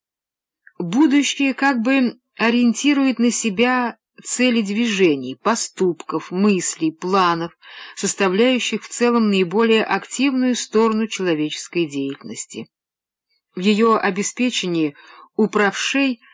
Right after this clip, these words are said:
главную роль играет левое полушарие. В результате, пока время является будущим, оно используется левой половиной мозга. Однако, переходя в настоящее,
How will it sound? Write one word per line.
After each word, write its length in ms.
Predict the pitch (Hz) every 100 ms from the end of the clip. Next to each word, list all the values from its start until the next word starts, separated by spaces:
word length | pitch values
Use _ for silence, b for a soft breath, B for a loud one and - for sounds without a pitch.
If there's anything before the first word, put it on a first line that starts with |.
| b b
главную 560 | - 156 180 175 185 185
роль 220 | 190 185
играет 420 | 175 196 202 196
левое 340 | 214 254 156 143
полушарие. 800 | 143 135 - 120 117 110 104 - _ _ _ _ _ _ _ _ _ _ _ _
В 60 | 190
результате, 640 | 202 185 180 247 262 -
пока 340 | - 160 185 170
время 400 | 202 208 160 147
является 640 | 151 147 156 147 - 170
будущим, 840 | 160 233 302 185 - - - - - _ _ _ B B B
оно 320 | - 202 247
используется 760 | 254 - 247 254 240 254 - 254
левой 440 | 226 202 190 196
половиной 560 | 190 175 175 160 151 151
мозга. 520 | 151 143 139 143 127 - _ _ _ _ _ _ _ _ -
Однако, 420 | 175 175 175 185
переходя 760 | 180 170 185 170 175 175 170 _ -
в 100 | 165
настоящее, 1080 | 165 - 180 208 294 311 - - - 170